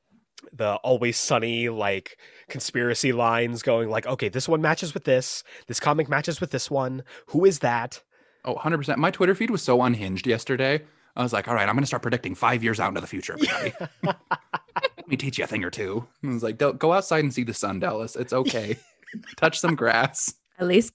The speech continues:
Speaker 3: like, drive to the Sodalicious and come back. It's fine.
Speaker 2: <laughs>
Speaker 1: I just want that visual of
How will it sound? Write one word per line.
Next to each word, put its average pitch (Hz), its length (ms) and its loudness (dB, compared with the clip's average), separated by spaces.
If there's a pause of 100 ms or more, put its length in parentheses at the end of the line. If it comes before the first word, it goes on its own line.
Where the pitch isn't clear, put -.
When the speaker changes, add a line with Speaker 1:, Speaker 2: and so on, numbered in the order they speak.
(100)
Speaker 3:
like, 202 240 6
drive 185 300 6
to 277 100 2
the 294 60 4
Sodalicious 269 680 4
and 254 80 -2
come 240 220 0
back. 165 260 2
It's 190 220 -4
fine. 165 320 2 (440)
Speaker 2:
<laughs> - 460 -10
Speaker 1:
I 196 80 4
just 226 220 -2
want 240 180 0
that 165 200 -2
visual 113 600 -6
of 101 320 -10